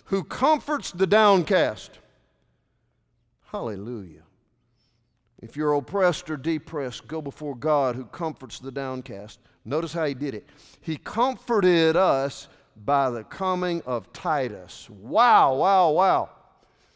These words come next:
You know what I'm saying, Bob? God used an agent with skin on to, to encourage us and comfort us.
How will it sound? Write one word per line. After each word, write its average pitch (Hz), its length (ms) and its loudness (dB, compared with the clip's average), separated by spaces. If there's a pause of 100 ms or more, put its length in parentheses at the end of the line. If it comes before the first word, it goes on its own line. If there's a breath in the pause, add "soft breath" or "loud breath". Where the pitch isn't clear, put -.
(440)
You 135 80 -6
know 226 100 8
what 240 100 8
I'm 240 80 6
saying, 247 340 4
Bob? 247 380 4 (320 soft breath)
God 311 600 10
used 247 300 2
an 180 200 8 (100)
agent 285 500 6
with 196 240 2
skin 302 640 4
on 190 420 6 (360 loud breath)
to, 208 200 2 (720)
to 226 180 4
encourage 277 640 8
us 254 220 -2
and 208 120 -4
comfort 117 440 -2
us. - 260 -20